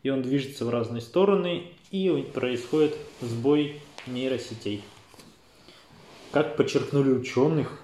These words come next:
ученые, что у них ушло не более четырех часов, чтобы создать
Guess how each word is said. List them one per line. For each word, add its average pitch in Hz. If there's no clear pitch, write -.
ученые, 151
что -
у 127
них 147
ушло 156
не 151
более 170
четырех -
часов, -
чтобы 139
создать 139